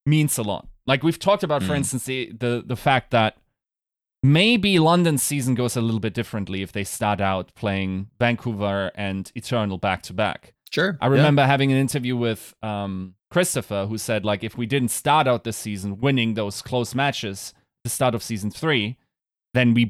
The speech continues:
Speaker 1: probably don't get rolling and win the regular season, right? So the psychological elements of just, like, being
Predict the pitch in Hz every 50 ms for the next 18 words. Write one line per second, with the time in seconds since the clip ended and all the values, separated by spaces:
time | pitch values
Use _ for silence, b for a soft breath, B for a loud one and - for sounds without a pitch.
0 | - _ - - 151 156 147 135 117 123 127 117 107 101 - 135 135 127 117 -
1 | 117 107 98 104 107 107 104 101 98 98 98 92 104 107 107 92 90 98 95 92
2 | 92 92 104 104 87 90 82 82 - - - - - - _ _ _ _ _ _
3 | _ _ - 90 92 87 - _ _ _ _ _ _ _ _ _ _ _ _ -
4 | - - 139 131 123 110 - _ _ _ _ _ _ 135 131 - - 170 180 -
5 | 196 160 147 151 175 185 165 202 - - 180 156 117 113 131 143 151 165 170 185
6 | 202 226 226 - - - - _ _ _ _ _ _ _ _ _ _ 131 131 127
7 | - - - 139 131 120 - - 135 123 120 107 107 101 - 131 139 139 139 139
8 | 139 135 131